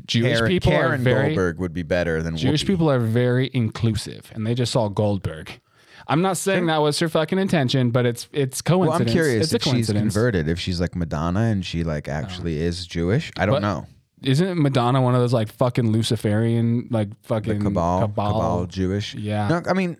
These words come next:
Speaker 2: mm,
Speaker 1: She
Speaker 2: there's
Speaker 1: did some weird shit at the beginning of covid that I'm not just gonna forget about.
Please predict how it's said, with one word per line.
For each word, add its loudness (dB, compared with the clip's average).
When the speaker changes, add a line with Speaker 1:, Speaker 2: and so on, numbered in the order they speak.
Speaker 2:
mm, 0
Speaker 1:
She 2
Speaker 2:
there's 2
Speaker 1:
did -12
some 2
weird 4
shit 2
at -4
the 0
beginning 2
of 0
covid 0
that 0
I'm 2
not 0
just -4
gonna 0
forget 2
about. -6